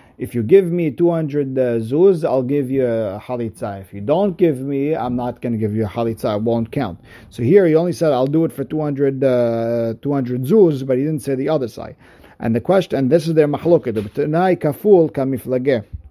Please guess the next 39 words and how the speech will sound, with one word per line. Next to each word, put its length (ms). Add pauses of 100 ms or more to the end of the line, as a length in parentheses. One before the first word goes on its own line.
(580)
More 280
savar 520
ba'in 320
and 120
Tanai 260
kaful. 440
More 380
Rabbi 380
held 440
you 180
need 360
a 200
Tanai 440
kaful. 600 (840)
And 160
since 320
you 120
didn't 320
do 160
the 120
double, 680
uh, 400
the, 280
the, 240
the 140
double 320
Tanai, 380
the 80
double 260
condition, 760 (360)
therefore 680
the 100
Chalitza 560
works 540
and, 640
uh, 160
your 220
condition 440
doesn't. 460